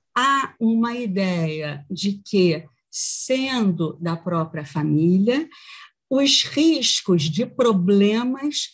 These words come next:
ficariam minimizados. Quais são os riscos de problemas? Da gestante não entregar a criança ou da gestante, é,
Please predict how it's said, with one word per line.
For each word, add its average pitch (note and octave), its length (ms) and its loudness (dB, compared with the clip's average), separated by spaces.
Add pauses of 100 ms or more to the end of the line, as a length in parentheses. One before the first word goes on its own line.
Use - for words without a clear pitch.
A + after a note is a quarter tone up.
(200)
ficariam C4 960 -6 (160)
minimizados. A#3 1500 0 (280)
Quais A3 320 0
são A#3 280 0
os A#3 140 -2
riscos A#3+ 640 -2
de G3+ 120 -2
problemas? D#3 1000 -4 (560)
Da A3+ 240 -2
gestante G#3+ 920 -2
não F3 300 -2
entregar E3 580 -6
a A#3+ 80 -10
criança A3 920 -2 (380)
ou A#3+ 260 4
da G3+ 180 0
gestante, G3 1160 -4 (420)
é, G3 340 -2